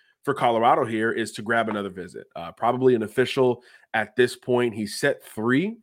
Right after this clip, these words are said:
all in the state of Florida, to those, those three finalists in the state. Again, Miami, U C F, and, and F S U among those three. So that means he's got two official visits left. I think Colorado has to try to campaign to grab one of those official visits, because while he's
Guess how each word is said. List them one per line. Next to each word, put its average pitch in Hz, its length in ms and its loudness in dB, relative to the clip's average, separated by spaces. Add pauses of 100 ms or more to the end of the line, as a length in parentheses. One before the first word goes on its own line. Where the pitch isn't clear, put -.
(140)
all 139 300 4
in 135 100 0
the 123 80 0
state 120 300 -2
of 104 120 -6
Florida, 131 560 2 (360)
to 117 100 -6
those, 113 280 -2
those 110 240 -4
three 120 180 -2
finalists 113 500 -2
in 117 160 -4
the 107 80 -6
state. 113 260 -6
Again, 101 220 -6
Miami, 101 320 -6
U 104 160 -4
C 104 220 -6
F, 98 160 -6
and, 98 160 -10
and 95 120 -10
F 101 180 -10
S 95 220 -12
U 110 300 -2 (320)
among 117 320 0
those 110 300 0
three. 117 340 -2
So 127 160 -4
that 117 100 0
means 127 160 0
he's 117 140 -6
got - 260 0
two 185 200 0
official 147 320 -6
visits 110 400 -8
left. 98 340 -8
I 92 40 -20
think 147 200 -10
Colorado 120 480 -4
has 110 300 -8
to 98 120 -18
try 107 520 -4 (360)
to 131 120 0
campaign 113 580 -4
to 98 80 -4
grab 104 500 0 (280)
one 120 240 4
of 113 100 0
those 110 220 0
official 104 360 -6
visits, 92 380 -6
because 101 500 -6
while 107 320 0
he's 110 400 -4